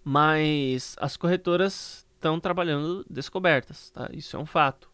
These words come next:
E a gente tá vendo um conjunto de fatores muito, muito fortes, assim, que tão trazendo muita dificuldade. Então,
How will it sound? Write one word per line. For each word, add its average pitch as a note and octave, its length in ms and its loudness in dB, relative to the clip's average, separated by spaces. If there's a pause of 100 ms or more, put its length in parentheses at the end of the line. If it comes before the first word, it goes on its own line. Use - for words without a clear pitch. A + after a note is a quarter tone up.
(1300)
E B2 840 -4 (240)
a C3 100 -4
gente C3+ 920 -4 (100)
tá B2+ 100 -4
vendo C3 240 -2
um C#3 60 -4
conjunto C#3 640 -2
de B2 140 -6
fatores C#3+ 920 -4 (260)
muito, E3 1120 2 (1160)
muito C#3+ 340 -2
fortes, F3+ 540 0
assim, D3 420 -4
que C#3+ 540 -2 (640)
tão D3 340 0
trazendo C#3 300 -4
muita D#3 240 -8
dificuldade. D3 580 -4
Então, B2+ 260 -4